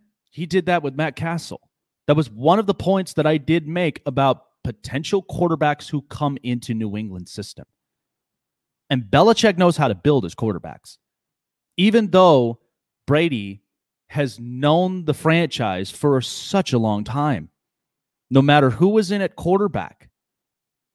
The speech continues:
Belichick knew exactly how to get them to seventy percent completions, um, make less mistakes. And that's just,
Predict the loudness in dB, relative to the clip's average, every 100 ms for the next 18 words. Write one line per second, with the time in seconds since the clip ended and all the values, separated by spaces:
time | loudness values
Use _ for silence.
0 | _ -8 -2 2 2 0 -2 0 -2 -2
1 | -2 -4 -4 -8 -6 -8 -4 -4 -4 -4
2 | -4 -6 -8 -8 -10 _ _ -14 -4 -2
3 | 0 -2 -2 0 0 0 -2 0 0 0
4 | -6 -8 -16 _ _ _ _ _ -4 2
5 | 4 2 0 -8 _ _ _ _ _ _
6 | 0 0 0 0 0 0 -4 -4 -2 0
7 | 0 -4 -16 -16 _ _ _ _ _ _
8 | _ _ _ _ _ _ _ _ _ 0
9 | 2 2 0 -2 -2 0 0 -4 -14